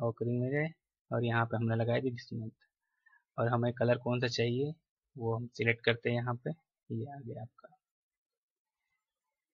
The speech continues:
This month, अगस्त, अगस्त चल रहा है। this week, अब this week को आप इसमें खोजोगे तो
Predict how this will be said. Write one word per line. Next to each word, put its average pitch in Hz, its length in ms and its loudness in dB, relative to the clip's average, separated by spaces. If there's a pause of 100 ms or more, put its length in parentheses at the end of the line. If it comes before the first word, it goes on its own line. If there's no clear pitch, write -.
(680)
This 127 240 -8
month, 151 160 -2 (320)
अगस्त, 123 340 -2 (380)
अगस्त 117 240 -2
चल 120 180 -2
रहा 127 120 -2
है। 151 140 -2 (2000)
this 135 340 2
week, 165 460 0 (1000)
अब 127 200 2
this 147 280 8
week 143 160 8
को 143 120 12
आप 143 160 12
इसमें 135 240 6
खोजोगे 139 420 10
तो 139 140 8